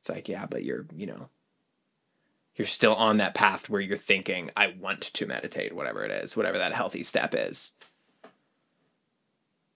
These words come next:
That expecting people to be so well adjusted and so therapized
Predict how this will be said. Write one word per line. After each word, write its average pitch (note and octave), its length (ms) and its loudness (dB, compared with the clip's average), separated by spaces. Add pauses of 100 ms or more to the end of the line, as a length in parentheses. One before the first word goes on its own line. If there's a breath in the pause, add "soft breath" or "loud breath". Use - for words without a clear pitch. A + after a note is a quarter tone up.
That - 180 -6
expecting G2 460 2
people F#2+ 300 -4
to G2+ 120 -4
be C2 400 -2 (960)
so - 580 4
well A2 240 10
adjusted G2 760 0 (220)
and F#2+ 160 -4
so - 420 6
therapized F2 1120 2